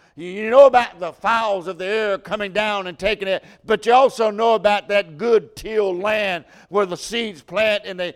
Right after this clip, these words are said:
they, they sprout up and bring forth fruit." He says, "That's the way it is the heart of man." There are stony hearts.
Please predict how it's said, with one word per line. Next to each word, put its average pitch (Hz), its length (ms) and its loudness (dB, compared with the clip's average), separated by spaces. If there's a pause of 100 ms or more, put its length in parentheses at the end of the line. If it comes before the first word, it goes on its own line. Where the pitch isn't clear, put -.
(160)
they, 185 220 -8
they 185 220 -10 (120)
sprout 214 500 -2
up 208 320 0 (140)
and 185 240 -8
bring 208 240 -2
forth 202 320 -4
fruit." 240 200 2
He 220 100 -4
says, 180 260 -10 (180)
"That's 240 220 -2
the 202 200 -6
way 226 280 2
it 208 80 -6
is 208 180 -2
the 170 60 -12
heart 220 420 2
of 180 140 -10
man." 185 500 -6 (1600)
There 175 160 -2
are 175 80 -4
stony 190 480 0
hearts. 151 520 -6